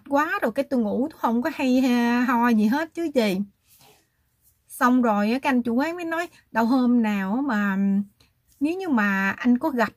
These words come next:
á, anh có nghe, anh, anh có gặp cái người thanh niên đó đó, đâu thử anh xin số thử coi. Nghe nói, nghe đồn là nói linh dữ lắm đó nha." Thì cái chú xe ôm này nè, chú nói: "Ừ, ừ."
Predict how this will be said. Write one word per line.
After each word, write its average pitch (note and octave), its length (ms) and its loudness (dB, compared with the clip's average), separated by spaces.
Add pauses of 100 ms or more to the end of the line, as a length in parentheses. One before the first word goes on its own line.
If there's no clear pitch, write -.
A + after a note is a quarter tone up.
(120)
á, E4+ 160 0 (260)
anh A#3+ 320 -2
có E4 100 -6
nghe, B3+ 600 2
anh, C4 460 0
anh C4+ 180 0
có D4+ 80 -6
gặp G#3+ 160 -2 (100)
cái E4 140 -6
người B3+ 220 0
thanh B3 200 4
niên C4+ 200 4
đó D#4 80 0
đó, G#4 160 -2 (300)
đâu A#3 100 -6
thử G#3+ 160 -2
anh C#4+ 180 -2
xin B3+ 200 0
số F#4 360 0
thử C#4 140 2
coi. C4 340 2 (720)
Nghe B3 140 0
nói, E4+ 300 -4
nghe D4+ 160 -2
đồn G3+ 280 0
là G3 100 -2
nói C4+ 180 -2
linh C4+ 300 4
dữ A#3+ 100 4
lắm F#4 180 -2 (160)
đó A4+ 140 -4
nha." A#3+ 240 -2 (2500)
Thì A#3 80 -6
cái D4 160 -6
chú F4 160 -2
xe D4+ 160 -4
ôm A#3+ 320 2
này A3+ 80 0
nè, G3 280 -2 (800)
chú D#4 100 -4
nói: E4+ 280 -6
"Ừ, G#3 360 0
ừ." G3+ 240 2